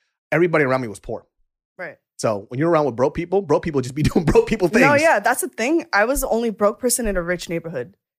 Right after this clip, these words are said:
Speaker 1: Mm, that
Speaker 2: Like,
Speaker 1: sucks.
Speaker 2: yeah. I was always going over to, like, my white friends' houses with pools and, like, they just, I mean, they had houses. I've never lived in a house in my entire life.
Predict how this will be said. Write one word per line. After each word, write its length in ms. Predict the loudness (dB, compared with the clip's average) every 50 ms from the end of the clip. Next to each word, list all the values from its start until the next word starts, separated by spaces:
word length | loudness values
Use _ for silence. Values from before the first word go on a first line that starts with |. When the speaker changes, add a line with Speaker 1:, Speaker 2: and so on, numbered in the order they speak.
| _ -4
Speaker 1:
Mm, 1300 | 0 2 2 2 2 0 -2 -4 -6 -6 -6 -4 -4 -2 -2 -2 0 2 2 2 0 0 -2 -4 -2 0
that 140 | 2 4
Speaker 2:
Like, 160 | 4 2 2 0
Speaker 1:
sucks. 480 | 2 2 2 2 2 -2 -4 -6 -4 -2
Speaker 2:
yeah. 340 | 0 2 2 2 2 -2 -6 _ _ _ _ _ _ _
I 120 | 0 2
was 140 | 2 2 2
always 260 | 4 4 2 2 2
going 200 | 0 0 0 0
over 140 | 0 -2 -2
to, 160 | -2 -2 0
like, 180 | 0 -2 -2 -4
my 140 | -8 -4 -2
white 200 | -2 -2 -2 -2
friends' 280 | -4 -4 -4 -4 -8
houses 600 | -8 -4 -2 0 0 0 -2 -6 -8 -10 -10 -10
with 140 | -12 -14 -14
pools 560 | _ _ -8 -6 -4 -2 0 0 -2 -2 -4
and, 120 | -6 -8 -8
like, 320 | -8 -8 -10 -12 -14 -20 _ _ _ _ _ _ _ _ _ -4
they 80 | -4
just, 200 | -4 -4 -8 -8 _ -4
I 80 | -2
mean, 120 | -2 -2 -2
they 100 | -2 -2
had 180 | -2 -2 -2
houses. 340 | -2 -2 -2 -2 -2 -2 -2
I've 140 | 0 2 2
never 340 | 2 4 2 2 2 2 0
lived 160 | 0 -2 -2
in 60 | -4
a 40 | -4
house 260 | -2 -2 -2 -2 -4
in 60 | -6 -6
my 60 | -8 -8
entire 260 | -6 -6 -6 -6 -6
life. 480 | -6 -8 -8 -8 -8 -10 -16 -20 -20